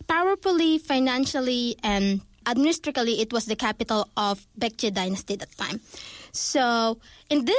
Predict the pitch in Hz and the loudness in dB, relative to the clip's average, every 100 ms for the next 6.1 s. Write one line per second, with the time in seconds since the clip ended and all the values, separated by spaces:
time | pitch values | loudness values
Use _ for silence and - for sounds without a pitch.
0 | 523 320 320 370 - - 240 240 254 - | 4 2 2 0 -2 -2 -2 0 -2 -2
1 | 240 320 339 247 214 190 208 - 349 349 | -2 0 0 0 0 0 0 2 2 4
2 | 240 240 196 233 - 311 - 240 240 220 | 2 0 -2 -4 -2 -2 0 -2 -2 0
3 | 226 - 226 226 240 214 226 311 370 277 | -2 0 -2 0 0 2 2 2 2 0
4 | - 190 220 285 240 220 294 320 302 202 | -2 -2 -2 -2 -2 0 2 2 2 0
5 | 185 285 226 208 - 247 240 240 226 202 | -2 0 0 -2 -2 -2 -2 -2 0 0